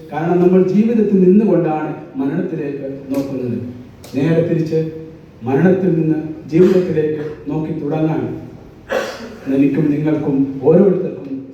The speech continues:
സാധിക്കട്ടെ. അങ്ങനെ നമ്മുടെ ജീവിതത്തെ വിപുലീകരിക്കാനും നല്ല ഒരു ജീവിതം കെട്ടിപ്പടുക്കാനും അതിനുള്ള സമയവും അതിനുള്ള തൗഫീഖും റബ്ബ് സുബ്ഹാനഹു വ തആല നമുക്ക് ഓരോരുത്തർക്കും നൽകട്ടെ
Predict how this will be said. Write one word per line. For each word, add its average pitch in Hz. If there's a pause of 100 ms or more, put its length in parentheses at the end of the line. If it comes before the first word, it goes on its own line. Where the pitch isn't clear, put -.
സാധിക്കട്ടെ. 160
അങ്ങനെ 156
നമ്മുടെ 160
ജീവിതത്തെ 170
വിപുലീകരിക്കാനും 139 (560)
നല്ല 156 (160)
ഒരു 160
ജീവിതം 165
കെട്ടിപ്പടുക്കാനും 135 (260)
അതിനുള്ള 156
സമയവും 160 (180)
അതിനുള്ള 151
തൗഫീഖും 151
റബ്ബ് 139
സുബ്ഹാനഹു 147
വ -
തആല 139
നമുക്ക് 139
ഓരോരുത്തർക്കും 185 (320)
നൽകട്ടെ 156